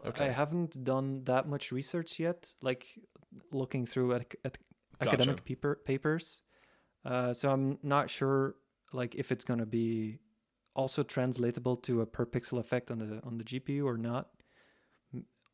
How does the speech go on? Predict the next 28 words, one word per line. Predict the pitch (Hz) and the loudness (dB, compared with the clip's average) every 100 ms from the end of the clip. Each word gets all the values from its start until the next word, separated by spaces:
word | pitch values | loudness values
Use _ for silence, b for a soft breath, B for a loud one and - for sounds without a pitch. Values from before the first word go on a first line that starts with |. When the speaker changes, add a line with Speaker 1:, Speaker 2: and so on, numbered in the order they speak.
| - | 0
Speaker 2:
unlikely, | 147 143 135 131 117 107 | 4 8 8 6 4 2
I | |
Speaker 1:
Yeah. | 95 | 2
Speaker 2:
think. | 123 110 107 | -2 -4 -2
Of, | 139 113 | -2 0
of | - 123 | -2 2
my | 131 135 | 4 6
basic | 131 147 - | 6 4 2
knowledge | 151 156 156 131 | 2 2 2 0
of | 117 | -2
denoising | 123 127 139 143 147 | 0 2 2 2 0
algorithms, | 147 147 147 151 151 - | 2 2 2 2 0 -4
I | 123 | -6
think | - 143 147 | -2 -4 -4
it's | 143 | -4
gonna | - 143 | -4 -2
be | 131 | 0
a | 127 | 0
C | - 147 | -2 -4
P | 143 | -4
U | 143 | -4
side | - 143 | -2 -2
job, | 127 131 147 - b b b b - | 0 0 -2 -8 b b b b -4
which | - | -2
is | 127 | 0
gonna | 123 135 127 127 | 4 6 6 4
add | 127 127 - | 2 0 0
some | - 127 123 123 | 0 0 0 -4